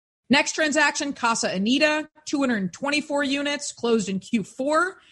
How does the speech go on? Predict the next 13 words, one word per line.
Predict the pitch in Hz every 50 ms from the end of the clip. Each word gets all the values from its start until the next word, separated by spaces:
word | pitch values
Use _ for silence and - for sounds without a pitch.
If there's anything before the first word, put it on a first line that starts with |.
| _ _ _
This | 320 320
is | 349 339 302
in | 320 269
Phoenix. | - - 254 208 160 147 143 - -
So | - 220
we | 202 208
like | 214 240 262 277 269 -
Phoenix. | - 285 269 269 269 269 262 -
Phoenix | - - 262 254 269 262 -
is | 262 214 220
a |
growth | 185 - 240 247 247 240 247
market. | 254 247 247 247 247 247 247 247 233 240